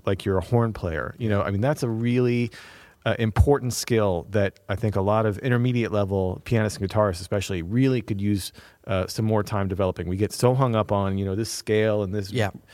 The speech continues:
Speaker 1: you know, uh, slick rhythm or, or whatever. But when you hear, you know, some of our,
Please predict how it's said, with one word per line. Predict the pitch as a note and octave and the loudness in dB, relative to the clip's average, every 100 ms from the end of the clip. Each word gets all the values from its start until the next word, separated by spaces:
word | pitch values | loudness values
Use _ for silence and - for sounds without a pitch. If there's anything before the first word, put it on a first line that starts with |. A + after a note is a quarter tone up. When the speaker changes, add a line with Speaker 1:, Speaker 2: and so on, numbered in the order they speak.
| - | -8
Speaker 1:
you | A#2+ | 0
know, | A2 G2 F#2+ | 2 2 0
uh, | G#2+ G2 F#2 | 0 0 0
slick | - B2 A#2+ | 0 0 0
rhythm | A2+ A2+ A2+ G#2+ | 2 2 2 0
or, | F#2 F2 | -4 -4
or | - F#2 F2+ - - - | -4 -2 -4 -8 -20 -12
whatever. | - A2+ C#3 B2+ | 0 4 4 4
But | G#2+ A2+ - - - | 2 0 -2 -18 -6
when | B2 | -2
you | B2+ | 0
hear, | C#3 C#3+ B2+ A2+ - _ _ _ _ _ - | 2 2 2 -2 -6 _ _ _ _ _ -4
you | B2 | 0
know, | A2 | 0
some | - A#2+ | 0 2
of | A2+ | 4
our, | A2 A2 G#2+ | 4 4 0